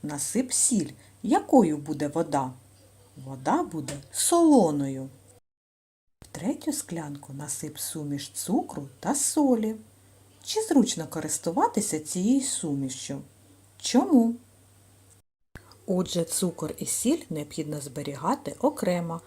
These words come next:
хоча вони і схожі між собою за кольором, але мають різні смаки. Пропоную виконати ще один дослід.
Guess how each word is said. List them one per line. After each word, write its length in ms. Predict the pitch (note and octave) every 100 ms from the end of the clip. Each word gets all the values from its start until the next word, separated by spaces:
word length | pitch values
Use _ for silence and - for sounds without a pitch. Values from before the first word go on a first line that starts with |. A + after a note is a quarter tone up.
| -
хоча 340 | - E3+ - D#3
вони 300 | D#3 D3+ D3
і 60 |
схожі 480 | C#3 - G3 B3+ A3
між 140 | D3
собою 500 | - - C3 C#3+ F3
за 160 | E3+ D#3+
кольором, 640 | D#3 - C3+ C3 C3 C3 B2+ - -
але 300 | D#3+ D3+ C#3+
мають 500 | C#3+ G3 C4 - - -
різні 440 | D3+ D3 C#3 D#3+
смаки. 540 | - E3 F3+ - C#3 C3 - _ _ - _ _ _ _
Пропоную 560 | F3 - F3 E3 D#3
виконати 600 | C#3+ D4 - F3 D3+ - E3
ще 340 | - - G#3
один 260 | - D#3 D#3+
дослід. 600 | D3+ C3+ - B2+ B2+